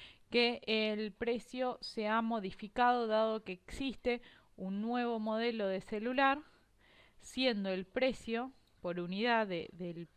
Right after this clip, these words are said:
P nueve Lite trescientos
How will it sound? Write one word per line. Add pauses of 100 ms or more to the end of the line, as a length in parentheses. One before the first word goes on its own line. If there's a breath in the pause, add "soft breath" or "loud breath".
(120)
P
nueve
Lite (2500 soft breath)
trescientos